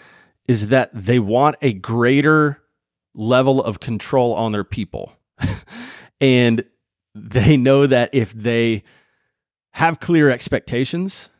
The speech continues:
that means that they get to, in some sense, sometimes control less. So for instance, if a leader <laughs> gives their people a clear time of, "This is when you're not working and this is when you are working," you don't have access to that person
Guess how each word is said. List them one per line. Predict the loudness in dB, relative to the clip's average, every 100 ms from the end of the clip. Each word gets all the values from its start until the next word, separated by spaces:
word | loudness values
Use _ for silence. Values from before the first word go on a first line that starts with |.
| _ _ -8
that | -2 -2
means | 0 0 0 -2
that | -6
they | -2 -2
get | -2 -6 -6
to, | -6 -2 -2 -4 -8 _ -2
in | -2 -2
some | -4 -2 0 0
sense, | -2 -2 -2 -2
sometimes | -6 -6 -4 -4 -4
control | -4 -4 -2 -2 0
less. | 0 -2 -6 -10
So | -4 -2
for | 0 -2
instance, | -2 -6 -10 -12 _ -20 _ -12
if | -6
a |
leader | -4 -4 -4 -6
<laughs> |
gives | -8 -6 -4 -4 -8 -14 -20 _ -6
their | -4 -4
people | -4 -6 -2 -2 -2
a | -4 -6 -12 _ _ _ _ -20
clear | -6 0 2
time | 0 -2 0 2 0
of, | -2
"This | -2 -4
is | -2 -2
when | -2
you're | -2 -2
not | -2 -2
working | -4 -6 -6 -6
and | -6
this | -8 -10
is | -8
when | -8 -6
you | -4
are | -2 -2
working," | -4 -6 -12 -12 _ _ _ _ _ _ _ _ _ _ _ _ _ _ _
you | -2 0
don't | 2
have | 2
access | 2 0 -2 -6
to | -4 -6
that | -6 -6
person | -8 -6 -8 -8 -10